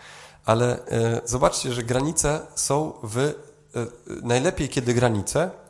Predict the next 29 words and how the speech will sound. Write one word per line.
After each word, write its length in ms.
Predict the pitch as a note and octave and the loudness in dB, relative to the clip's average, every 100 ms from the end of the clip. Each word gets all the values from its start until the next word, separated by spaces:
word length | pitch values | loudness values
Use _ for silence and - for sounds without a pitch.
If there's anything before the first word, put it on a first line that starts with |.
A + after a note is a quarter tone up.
| _ | _
jak 220 | - E3 - | 0 0 0
już 180 | C3 | -4
są 180 | - C#3+ | 0 0
potrzebne, 640 | C#3+ B2+ - G#2 G#2+ B2+ - - - - - | 2 0 0 -2 4 2 2 -6 -20 -20 -10
to 120 | - | -2
są 200 | A#2 D#3+ | 2 4
granice 500 | D#3+ B2 A#2+ B2 C#3 B2+ | 2 0 0 0 -2 -4
naturalne. 760 | B2+ C3+ D3+ A#2 G2+ D#3 A#2 G#2+ - _ _ _ _ _ _ _ _ _ - | 0 4 4 2 0 -2 -4 -12 -16 _ _ _ _ _ _ _ _ _ -4
Tak? 180 | E3+ - - - _ _ _ _ - | -4 -4 -12 -20 _ _ _ _ -16
W, 300 | F#3+ C3 B2+ | -4 -4 -4
w, 160 | - | -6
między 380 | D3 D3 D3 D3+ | 0 2 2 6
państwami. 600 | C#3 C3+ - - F#2+ G2 | 6 6 2 0 -2 -2
To 100 | F#3 | -2
jest 120 | D3+ | -2
jakaś 260 | A#2+ G2+ G2 | -2 -4 -4
góra, 460 | B2+ C#3 C3 B2+ B2+ - - _ | -4 -2 0 -2 -4 -18 -20 _
to 100 | - | -4
jest 120 | A#2+ G#2+ | -4 -2
rzeka, 560 | A#2 B2 - A#2+ A#2 - - _ _ _ _ | -2 -2 -2 -4 -4 -8 -20 _ _ _ _
to 80 | - | -4
jest 180 | D3 D3 | -2 -2
jakiś, 420 | C3 B2+ A#2+ - | -4 -2 -2 -2
jakiś, 500 | A#2 G#2+ A2+ G2 - | -4 -4 -4 -4 -4
jakiś, 460 | A2+ - G#2+ - A2 | -6 -8 -8 -6 -6
jakiś 440 | G2+ A#2 A2+ - | -6 -6 -6 -8
bardzo 440 | - A#2+ D#3+ E3+ | 0 4 4 4
wyraźna 520 | D3+ D#3 D#3 D3 C3 A#2+ | 2 4 4 4 0 0
granica. 500 | A2 G2 F#2+ A2+ | -2 -4 -6 -8